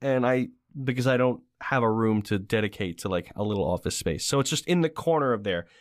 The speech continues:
and I'm facing a window, but behind me is a long hallway that goes to the other end of the house and has, like, several rooms that connect to it, and I c-, I could literally see from one end of the house to the other, and, you know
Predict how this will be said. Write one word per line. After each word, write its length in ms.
and 120
I'm 180
facing 360
a 60
window, 360
but 160
behind 460
me 180
is 100
a 60
long 480
hallway 320
that 140
goes 200
to 100
the 180
other 260
end 200
of 60
the 60
house 460
and 280
has, 280
like, 160
several 340
rooms 300
that 120
connect 360
to 120
it, 120
and 100
I 80
c-, 80
I 120
could 180
literally 260
see 180
from 220
one 160
end 100
of 40
the 80
house 200
to 60
the 120
other, 240
and, 220
you 60
know 320